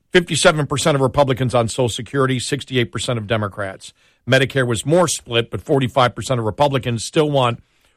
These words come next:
more federal spending along with sixty-nine percent of Democrats. Of the sixteen categories of spending listed, Democrats wanted to increase spending more, uh, on more issues,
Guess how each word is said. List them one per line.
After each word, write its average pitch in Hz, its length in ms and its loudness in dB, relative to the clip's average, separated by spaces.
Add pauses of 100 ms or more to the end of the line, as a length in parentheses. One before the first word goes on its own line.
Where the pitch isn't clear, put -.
more 156 320 4
federal 165 380 2
spending 143 440 0
along 120 320 2
with 113 220 0 (580)
sixty-nine 151 600 0
percent 127 420 0
of 101 120 -2
Democrats. 107 680 -2
Of 131 100 -2
the 117 100 -2
sixteen 180 560 -2
categories 143 640 -2
of 127 100 -12
spending 127 560 -2 (420)
listed, 131 560 0 (180)
Democrats 147 760 2
wanted 139 500 2
to 131 100 -4
increase 123 380 -4
spending 131 480 -2
more, 127 480 2 (840)
uh, 120 360 4
on 135 160 4
more 156 300 4
issues, 120 680 -2